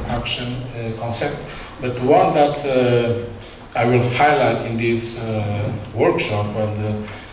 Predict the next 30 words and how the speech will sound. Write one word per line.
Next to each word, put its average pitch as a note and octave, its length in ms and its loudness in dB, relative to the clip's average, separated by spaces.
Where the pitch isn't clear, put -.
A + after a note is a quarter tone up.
we A#2 580 6
want D#3 260 6
to B2+ 60 0
discuss B2 460 2
with A#2+ 120 -2
you A#2+ 120 4
as A#2 200 4
well A#2+ 180 4
as A2 260 0
an G#2+ 180 0
output, B2+ 640 0
is A#2+ 320 -4
what A#2+ 240 -4
I A#2 220 -2
call B2+ 200 2
here A#2+ 320 6
a A#2 40 0
technical C3+ 560 0
recommendation, G#2 880 0
uh, A#2+ 280 2
to D#3 100 -2
support, D#3+ 760 4
uh, C#3+ 340 2
owners A2+ 680 2
in C#3+ 160 2
a C#3+ 160 2
potential C3+ 600 0
renegotiation A#2+ 1040 -2
of A2 440 2
the A2 220 2